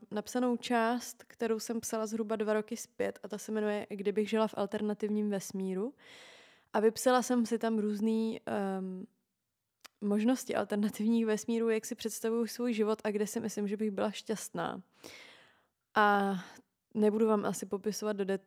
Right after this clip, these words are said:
do detailu, ehm, jako jednotlivý <laughs> moje představy, ne kvůli tomu, že, že bych nechtěla, ale spíš si myslím, že to asi nebude úplně zajímavý,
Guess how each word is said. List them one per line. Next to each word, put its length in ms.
do 340
detailu, 840
ehm, 460
jako 240
jednotlivý 960
<laughs> 200
moje 260
představy, 560
ne 160
kvůli 220
tomu, 240
že, 360
že 140
bych 140
nechtěla, 440
ale 140
spíš 220
si 100
myslím, 260
že 120
to 100
asi 200
nebude 300
úplně 300
zajímavý, 680